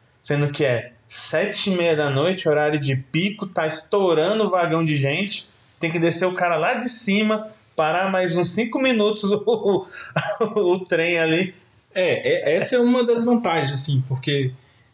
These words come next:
Speaker 2: nesse, nessa hora aí, a população entende.
Speaker 1: Hum.
Speaker 2: Porque também começa a atrasar o lado <laughs> dela, eu acho, né?
Speaker 1: É.
Speaker 2: Quando a gente tem que reter o trem por muito tempo ali,
Speaker 1: Nossa.
Speaker 2: o cara que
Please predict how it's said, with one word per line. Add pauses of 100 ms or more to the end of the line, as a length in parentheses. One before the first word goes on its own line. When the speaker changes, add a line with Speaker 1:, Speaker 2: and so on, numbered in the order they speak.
(160)
Speaker 2:
nesse,
nessa
hora
aí, (100)
a
população
entende. (440)
Speaker 1:
Hum.
Speaker 2:
Porque
também
começa
a
atrasar
o
lado
<laughs>
dela,
eu
acho,
né? (120)
Speaker 1:
É.
Speaker 2:
Quando
a
gente
tem
que
reter
o
trem
por
muito
tempo
ali, (200)
Speaker 1:
Nossa. (220)
Speaker 2:
o
cara
que